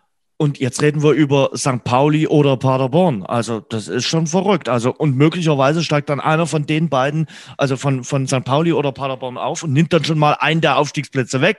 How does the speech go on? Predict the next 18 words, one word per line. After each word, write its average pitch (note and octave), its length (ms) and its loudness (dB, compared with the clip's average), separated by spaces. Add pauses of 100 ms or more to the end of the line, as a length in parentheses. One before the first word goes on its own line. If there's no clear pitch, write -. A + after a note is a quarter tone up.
wo C3+ 240 -6
wir C3 140 -12
gesagt B2+ 280 -4
haben, C3+ 220 -4 (280)
okay, B2+ 460 0
das - 160 -14
machen G2+ 300 -6
Bremen, A2 360 0
H G#2 160 0
S G#2+ 80 -4
V, A#2 240 0
Schalke, A#2 520 0 (400)
äh, B2+ 40 4
äh, A#2 220 4
unter C3 680 4
sich C#3+ 260 0
aus. G2+ 320 -2
Oder A2+ 300 -2